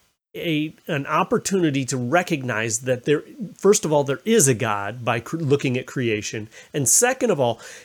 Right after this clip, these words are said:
Paul even goes deeper and says, you can see God's invisible attributes. You can see his eternal power. You can see that he is divine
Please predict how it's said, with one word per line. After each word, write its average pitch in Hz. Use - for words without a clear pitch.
Paul 220
even 170
goes 147
deeper 170
and 135
says, 143
you 233
can 233
see 240
God's 190
invisible 190
attributes. 156
You 160
can 160
see 208
his 170
eternal 196
power. 170
You 160
can 175
see 220
that 170
he 208
is 196
divine 139